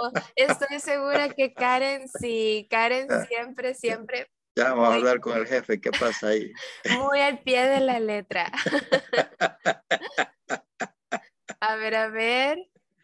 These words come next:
Speaker 1: Ah,
Speaker 2: Oh.
Speaker 1: trabaja y se va de libre. Bárbaro eso.
Speaker 2: Veinticuatro siete. No,
Speaker 1: Casi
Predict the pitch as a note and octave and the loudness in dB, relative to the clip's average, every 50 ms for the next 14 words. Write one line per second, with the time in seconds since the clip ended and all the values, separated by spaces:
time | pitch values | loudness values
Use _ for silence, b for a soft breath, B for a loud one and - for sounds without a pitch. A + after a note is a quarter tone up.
0 | B B B B B B B A#2 A#2+ C3+ C3+ - - - A2 A2 A2 A2+ A#2 A#2+ | B B B B B B B -4 0 2 2 4 4 4 4 4 4 2 0 -2
1 | A2+ A2 G#2+ G#2 - - A2+ A2 A2+ A2 G#2+ G#2 G2+ G#2 G2+ G2 F#2 F2 E2+ - | -4 -4 -6 -8 -4 -2 0 0 2 2 0 0 0 0 -2 -2 -4 -6 -8 -14
2 | _ _ B B B B _ - - - - - - - G#2 G2+ G2 G2+ F#2+ F#2 | _ _ B B B B _ -14 -14 -12 -12 -4 0 2 4 6 6 4 4 4
3 | F#2 F#2 F2+ F2 F2+ F2+ G#3 G#3 - - - A3 A3 - - - - A#3 A3+ A3 | 4 2 2 0 0 0 -2 -2 -2 -4 -6 -8 -8 -10 -12 -6 -2 0 2 2
4 | A3 G#3+ G#3+ - G#3 G3 F#3 F#3 G#3+ A3+ A3+ A3 A3 G#3+ - - | 2 0 0 -2 -2 -2 -2 -2 -2 -2 0 0 2 2 2 2